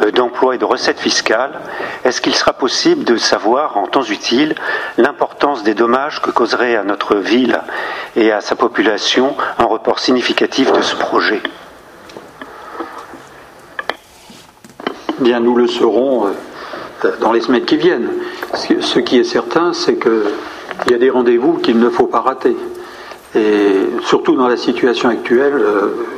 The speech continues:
Speaker 2: que nous vivons, euh, dans notre pays, euh, arrivé à un moment, euh, on ne pourra pas éternellement, euh, ad-, additionner les retards, euh, sur un projet comme celui-là qui est, qui est très important. Nous l'avons suffisamment dit depuis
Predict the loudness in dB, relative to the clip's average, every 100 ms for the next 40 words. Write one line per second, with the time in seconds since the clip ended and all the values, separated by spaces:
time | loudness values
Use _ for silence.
0 | -8 0 4 4 4 4 2 2 0 0
1 | 2 2 2 0 2 2 2 0 -8 -14
2 | -14 -16 -12 -4 -2 0 -2 2 2 4
3 | 2 0 2 2 2 0 -2 -6 -10 -16
4 | -8 -2 -2 2 0 0 0 0 -2 -4
5 | -8 -14 -14 -2 0 2 2 2 2 2
6 | 2 0 0 -2 -2 -4 -6 -8 -8 -8
7 | -10 -14 -14 -16 -14 -16 -4 -4 -4 -8
8 | -4 -2 0 -2 0 2 4 2 2 0
9 | 2 2 0 -4 -10 -12 -4 -2 -2 0
10 | -2 0 2 2 2 0 0 2 4 4
11 | 0 0 4 4 2 -2 -8 -10 -10 -6
12 | -2 0 2 2 0 -2 0 0 2 2
13 | 4 2 2 2 2 0 -2 0 2 2
14 | 4 2 2 2 2 0 2 2